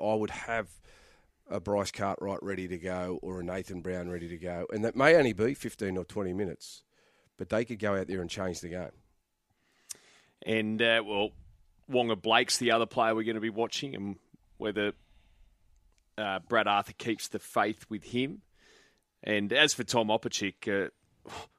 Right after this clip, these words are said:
Speaker 2: I think you only have to go and have a look at John Longmire and the Swans and the fact they picked Sam Reid on the weekend, so fresh in the mind that you just can't take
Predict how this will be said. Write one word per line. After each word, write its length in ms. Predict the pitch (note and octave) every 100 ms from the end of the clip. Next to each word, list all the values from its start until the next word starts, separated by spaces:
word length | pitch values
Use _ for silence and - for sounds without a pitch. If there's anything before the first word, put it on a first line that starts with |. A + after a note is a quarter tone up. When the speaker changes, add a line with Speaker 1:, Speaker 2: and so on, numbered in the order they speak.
| _ -
Speaker 2:
I 120 | G2+
think 180 | C#3+ A#2+
you 80 | A2+
only 180 | G#2+
have 160 | G#2 G2+
to 80 | A2
go 140 | G#2
and 80 | G2+
have 120 | G#2
a 40 | G2
look 180 | A2
at 140 | G#2+ F2
John 260 | A2+ G#2
Longmire 420 | G#2 A2 A2+ G#2+ G2+
and 100 | F2+
the 60 |
Swans 400 | - A#2 A#2+ A2
and 100 | G2+
the 40 | F#2
fact 220 | G#2 -
they 140 | F#2+
picked 220 | - A#2
Sam 320 | - A#2 G#2 G2+
Reid 200 | A2 A#2
on 100 | G#2
the 80 |
weekend, 480 | F#2+ G2+ G2+ G#2+ F#2+
so 200 | - G#2+
fresh 340 | G2 A2 G2+ G#2+
in 80 |
the 80 | G2+
mind 380 | G2+ G#2+ G#2+ G2+
that 100 | G2 _
you 120 | A2
just 220 | A2 G#2+
can't 260 | - F#2 F2
take 260 | F2 E2+